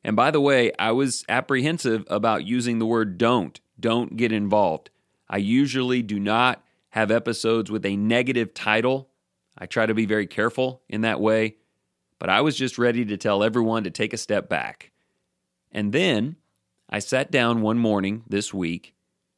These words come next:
to do the morning prayer, reading, journaling, et cetera. And I found myself in First Timothy chapter one.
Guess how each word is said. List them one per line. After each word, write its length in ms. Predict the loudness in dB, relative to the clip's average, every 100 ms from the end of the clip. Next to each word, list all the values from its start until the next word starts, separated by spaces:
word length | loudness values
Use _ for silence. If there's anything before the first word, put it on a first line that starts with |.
| _ _ _
to 100 | -4
do 260 | 2 2 4
the 300 | 2 0 -4
morning 540 | -8 -6 -4 -2 -4 -6 _ _ _ _
prayer, 520 | -8 -2 0 2 0 -2 -12 _ -10
reading, 540 | -4 -2 0 -2 -4
journaling, 560 | -4 -2 0 0 -2 -4
et 120 | -6 -2
cetera. 400 | 0 0 -2 -4 _ _ _ _ _ _ _
And 160 | -4 0
I 60 | 0
found 300 | 0 -2 -2
myself 500 | -2 0 0 0 -4
in 300 | -4 -2 -2 -6 _
First 340 | -2 -2 -4 -14 -6
Timothy 360 | -2 -2 -4
chapter 320 | -4 -4 -2
one. 440 | -4 -4 -6 -8